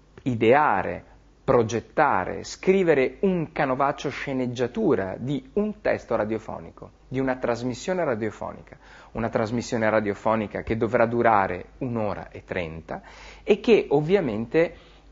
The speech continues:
una volta delineata la tematica e una volta costruito collaborativamente il testo, eh, del progetto radiofonico che vorremmo, che andremo a realizzare,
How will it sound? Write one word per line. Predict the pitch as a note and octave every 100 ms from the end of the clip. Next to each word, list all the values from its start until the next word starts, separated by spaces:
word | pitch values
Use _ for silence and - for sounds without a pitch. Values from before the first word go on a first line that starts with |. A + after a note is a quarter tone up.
| -
una | - B2+ A2
volta | C#3 D3+ D3 A2
delineata | A2+ B2 B2 B2 B2 B2+ C3 A2
la | G#2
tematica | - A2+ C3 B2+ - F#2+ - E2+ -
e | A#2
una | B2+ B2+
volta | B2+ D3+ E3 - C3+ B2+
costruito | - D#3+ - D#3+ F#3+ F3+ C3 -
collaborativamente | D3+ C3+ A2+ A#2 A2 - C#3+ C3+ E3 E3+ G#2+ G2 G2+ F#2+ - - - -
il | E3+ C3+ A#2 G2+ - - _ -
testo, | F3 C3 - - - A2 F#2+ - - - -
eh, | G#2+ G2+ F#2 F2+ E2+ E2+ F2
del | G#2+ F#2+ F#2+ F2+
progetto | F2+ F2+ G2 C#3 B2+ - - G2 F#2+
radiofonico | F#2+ G2 F#2 D3 B2+ G#2 - F2
che | - F2+
vorremmo, | G2 A2+ B2 G#2 F#2 F2+ - - -
che | F2+
andremo | F2+ B2 C3+
a | F#2+
realizzare, | F#2+ G#2+ D#3+ D#3 G#2 E2+ A2 C#3